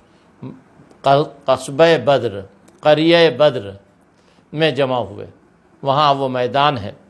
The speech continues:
और उस मैदान पर आज भी अल्लाह की रहमतों का नुज़ूल हो रहा है। अजीब कैफियत है। वहाँ जाने से अंदाज़ा होता है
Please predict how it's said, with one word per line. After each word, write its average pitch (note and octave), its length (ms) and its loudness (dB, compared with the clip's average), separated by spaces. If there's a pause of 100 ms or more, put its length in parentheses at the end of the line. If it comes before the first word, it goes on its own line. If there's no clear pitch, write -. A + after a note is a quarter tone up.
(680)
और D3+ 160 4
उस D3+ 180 -4
मैदान C#3+ 500 0
पर - 280 -10 (1700)
आज D#3 320 4
भी E3 180 2
अल्लाह D3+ 340 2
की D#3+ 160 -4
रहमतों C3+ 520 -4
का C3+ 160 -6
नुज़ूल A#2+ 420 -8
हो G#2+ 180 -10
रहा F2+ 220 -16
है। - 80 -20 (400)
अजीब A3 500 -4
कैफियत E3+ 520 2
है। - 180 -18 (760)
वहाँ G#3 720 0 (360)
जाने F3 440 2
से G3+ 160 -4
अंदाज़ा F3 500 2
होता D3+ 360 0
है A2+ 160 -6